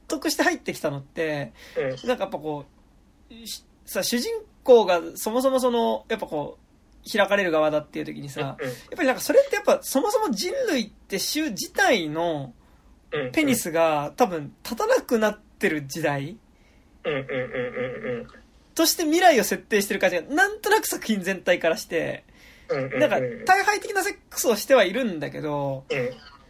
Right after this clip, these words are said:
Speaker 2: ん。
Speaker 1: なんかやっぱこう、ちょっと立たなくなってる感じっていうか。
Speaker 2: あー。あー、なんかね、あ、でも、わかるん、それすげえ、すごいわかるんだけど、
Speaker 1: うんうん。
Speaker 2: なんかね、あの、ジュリア・デュクルノー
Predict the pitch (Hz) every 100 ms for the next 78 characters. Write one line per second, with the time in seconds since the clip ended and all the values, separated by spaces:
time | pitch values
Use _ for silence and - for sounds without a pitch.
0 | - - _ - 381 349 - 262 - 269
1 | 208 165 151 - _ _ - - _ _
2 | _ _ - _ _ _ _ _ - 381
3 | 277 - 240 320 240 185 - 160 156 147
4 | 147 143 147 - 156 135 139 135 135 131
5 | 131 131 135 - - - _ _ _ _
6 | - 175 180 170 190 - 190 156 156 202
7 | 175 170 156 139 127 123 _ - 196 226
8 | 381 285 - - - 277 330 - 285 277
9 | 220 269 277 180 240 240 185 151 143 131
10 | 143 139 117 - - 294 311 170 165 135
11 | 117 _ _ - 160 165 160 165 - -
12 | 339 440 415 403 427 427 339